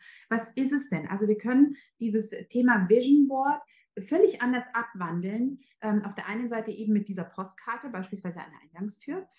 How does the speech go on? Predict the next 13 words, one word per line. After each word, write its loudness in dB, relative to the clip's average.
Und, 4
ähm, -2
ich -12
habe -6
auch -10
dieses -10
Konzept -8
Future -8
Selfing -6
mit -10
Feng -8
Shui -12
entwickelt. -20